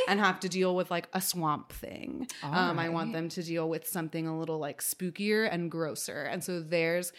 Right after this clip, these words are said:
Speaker 1: 'cause, like, my color scheme for my Scooby-Doo gang is, like, lighter and, like, pastel and a lot of pink. And this I would wanna be, like, darker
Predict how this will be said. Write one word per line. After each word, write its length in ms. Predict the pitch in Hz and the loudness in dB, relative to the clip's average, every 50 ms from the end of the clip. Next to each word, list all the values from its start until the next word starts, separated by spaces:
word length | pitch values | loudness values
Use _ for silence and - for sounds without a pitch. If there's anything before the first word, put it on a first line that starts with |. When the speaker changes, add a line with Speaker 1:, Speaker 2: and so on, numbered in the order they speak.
| - - | -12 -4
Speaker 1:
'cause, 120 | - 196 185 | -2 0 2
like, 200 | 196 180 170 - | 4 2 2 2
my 380 | 185 175 165 165 160 160 160 160 - - _ _ | 0 0 0 0 -2 -2 -4 -6 -10 -20 _ _
color 420 | - - 220 185 180 190 202 214 226 | -2 2 2 4 4 4 4 4 4
scheme 580 | 220 - - - 254 247 247 247 247 247 247 240 | 2 0 2 4 6 6 8 8 8 8 6 6
for 140 | - 214 196 | 4 2 2
my 500 | 196 190 175 175 175 170 170 170 160 - | 2 2 2 2 2 2 0 0 -2 -4
Scooby-Doo 600 | - - - - 190 185 165 185 175 170 170 175 180 | -4 -6 -4 -2 -2 0 0 0 0 2 0 0 2
gang 400 | 196 202 208 214 220 233 233 247 | 4 4 4 4 4 4 2 2
is, 240 | 233 - 180 175 - | 2 0 0 0 0
like, 220 | 170 147 139 - - - - - _ _ _ _ - - | -2 -2 -4 -4 -8 -18 -20 -20 _ _ _ _ -4 0
lighter 720 | 311 311 294 302 294 285 285 285 269 269 262 254 254 240 | 2 2 6 6 6 8 8 6 6 6 6 8 6 6
and, 100 | 226 208 | 4 4
like, 180 | 185 170 165 - | 2 0 -2 -4
pastel 640 | - - 240 233 233 - - 254 240 240 233 233 233 | -2 0 0 0 -2 -2 2 4 6 6 6 6 6
and 100 | 233 233 | 4 4
a 20 | |
lot 160 | 226 220 220 | 4 4 2
of 160 | 220 214 214 - | 2 0 -4 -2
pink. 380 | - 226 220 214 220 214 - - - - - - | 0 2 4 4 2 0 -2 -10 -12 -12 -8 -4
And 180 | - 180 180 180 | 0 0 2 2
this 180 | 185 175 - | 2 2 2
I 60 | 196 | 0
would 140 | 190 190 185 | 2 2 2
wanna 240 | 185 180 180 175 175 | 2 2 2 2 2
be, 180 | 160 185 170 170 | 0 -2 -2 -2
like, 320 | 160 151 156 165 156 - | -2 -4 -6 -8 -8 -2
darker 720 | - 165 143 139 - - - - - 135 - - 247 240 | 0 2 2 2 0 -6 -10 -8 -6 -6 -4 -4 -6 -6